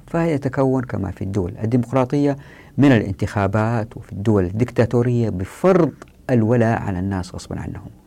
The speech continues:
طبعًا هذه جملة أخيرة في ال-، خطط المك-، الولائية ما تتحكم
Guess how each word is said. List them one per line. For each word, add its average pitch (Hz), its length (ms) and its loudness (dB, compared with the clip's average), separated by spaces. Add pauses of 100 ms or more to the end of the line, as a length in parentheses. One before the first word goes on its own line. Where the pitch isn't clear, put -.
(320)
طبعًا 135 280 2
هذه 117 160 4
جملة 117 560 2 (880)
أخيرة 107 520 0
في 95 340 -6
ال-، 95 340 -6 (960)
خطط 120 280 0
المك-، 113 280 2
الولائية 110 960 4
ما 160 200 4
تتحكم - 600 -2